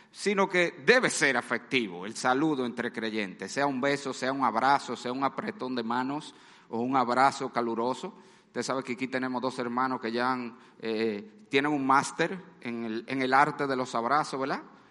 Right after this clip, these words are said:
¿Cuáles son esos dos? Luis Valdera, Luis Valdera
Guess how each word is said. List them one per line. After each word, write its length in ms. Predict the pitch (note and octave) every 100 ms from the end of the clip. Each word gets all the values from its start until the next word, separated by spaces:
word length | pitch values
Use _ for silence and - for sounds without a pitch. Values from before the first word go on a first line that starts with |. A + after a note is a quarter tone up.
| _
¿Cuáles 260 | - C#3+ C3+
son 160 | C#3 C3
esos 200 | C3 A2+
dos? 180 | F2+ - - _ _ _ _ - - -
Luis 260 | B2 C#3+ D3
Valdera, 640 | C#3+ C#3 G3 E3+ G3 D3 F3+
Luis 200 | A#2 B2+
Valdera 600 | C#3 D3 F3 A#3 F#3+ G#3